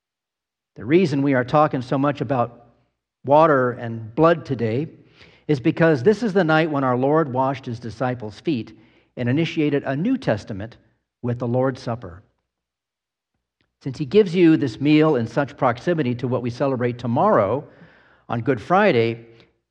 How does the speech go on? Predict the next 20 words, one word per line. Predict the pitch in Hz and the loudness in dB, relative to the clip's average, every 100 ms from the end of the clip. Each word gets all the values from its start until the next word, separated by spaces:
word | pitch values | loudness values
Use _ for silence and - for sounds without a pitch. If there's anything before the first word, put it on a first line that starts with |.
| _ | _
it's | 175 175 | -6 -4
essential | 160 196 214 - 98 101 _ _ _ _ | -4 -2 -2 -2 -4 -6 _ _ _ _
to | 139 | -16
talk | - 185 180 | -10 -10 -8
about | 123 127 110 117 | -6 -6 -6 -4
both | 131 147 139 | -2 -2 -4
of | 107 | -8
these | 107 - | -10 -6
sacraments, | 143 139 113 85 92 - _ _ _ _ _ | -6 -6 -10 -18 -20 -20 _ _ _ _ _
baptism | 120 120 120 131 123 120 | -10 -8 -8 -10 -8 -10
and | 110 110 | -10 -12
the | |
Lord's | 110 113 107 | -8 -8 -10
Supper, | - 120 78 78 _ _ _ _ _ _ | -12 -14 -14 -20 _ _ _ _ _ _
which | 127 - | -10 -6
we | 135 | -4
Lutherans | 131 147 143 117 113 | -2 -2 -4 -6 -4
hold | 127 120 117 | -4 -4 -6
so | 113 | -12
dear. | 101 113 92 | -10 -10 -12